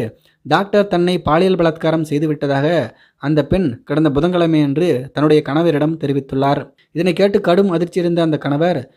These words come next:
வில்லிவாக்கம் போலீசில் இது பற்றி புகார் கொடுத்தார். இறுதியில் டாக்டர் இளங்குமரன் மீது எஃப் ஐ ஆர் பதிவு செய்யப்பட்டுள்ளது. மேலும் நடந்தது என்ன என்பது குறித்து போலீசாரிடம் அவர் எழுத்துப்பூர்வமாக எழுதி வாங்கி விசாரணையும்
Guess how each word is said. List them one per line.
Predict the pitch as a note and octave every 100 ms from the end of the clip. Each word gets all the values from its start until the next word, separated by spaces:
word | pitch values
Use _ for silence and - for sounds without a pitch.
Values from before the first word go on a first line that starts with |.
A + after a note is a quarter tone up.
| _ -
வில்லிவாக்கம் | F3+ G3+ F#3 F#3 E3
போலீசில் | E3 D#3 F3
இது | D3 D3+
பற்றி | D3+ D#3 E3
புகார் | C3 C3+ C3+
கொடுத்தார். | C3 - C3+ C#3 - _ _ _ -
இறுதியில் | D3+ E3 E3+ F#3+ A#2 - _ -
டாக்டர் | E3+ - F#3 D3+
இளங்குமரன் | F3 G3 F3+ F3 D#3+
மீது | D3 F#3 D#3 C3+
எஃப் | C#3+ D#3+
ஐ | D3+
ஆர் | E3 -
பதிவு | C#3+ D#3 C#3+
செய்யப்பட்டுள்ளது. | C3+ C3 C3 C3+ C3 C#3+ C#3 - _ -
மேலும் | C3+ D3+ F#3 A#2+ - _ -
நடந்தது | D3+ G#3 G3+ G3 G3 D3+
என்ன | F3+ F#3+
என்பது | F3 E3 D#3+
குறித்து | D3+ D#3 F#3 E3 - - -
போலீசாரிடம் | E3+ G3+ G3 F3+ E3 E3+ E3+
அவர் | C#3+ D#3 B2+
எழுத்துப்பூர்வமாக | C#3+ F#3 G3 - F3 E3 D#3+ D#3+ F3 C3
எழுதி | D#3+ E3+ D#3
வாங்கி | D3+ F3+ D3+ - _ -
விசாரணையும் | C#3+ F#3 F3 D3+ D#3 F3